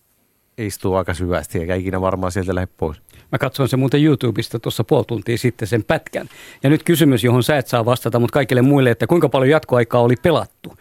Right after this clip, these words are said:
Speaker 2: silloin, kun, eh, Sami onnistui tuossa maalinteossa, että minkälaisia veikkauksia?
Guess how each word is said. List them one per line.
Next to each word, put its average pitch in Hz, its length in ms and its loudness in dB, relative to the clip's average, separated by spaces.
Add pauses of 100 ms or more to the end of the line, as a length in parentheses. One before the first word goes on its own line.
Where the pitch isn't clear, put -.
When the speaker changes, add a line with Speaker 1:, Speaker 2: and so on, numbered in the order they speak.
(160)
Speaker 2:
silloin, 113 340 -2
kun, 113 260 0
eh, 113 140 0
Sami 117 280 0
onnistui 110 320 0
tuossa 123 220 -2
maalinteossa, 98 600 -4
että - 240 -20
minkälaisia 123 460 -2
veikkauksia? - 460 -4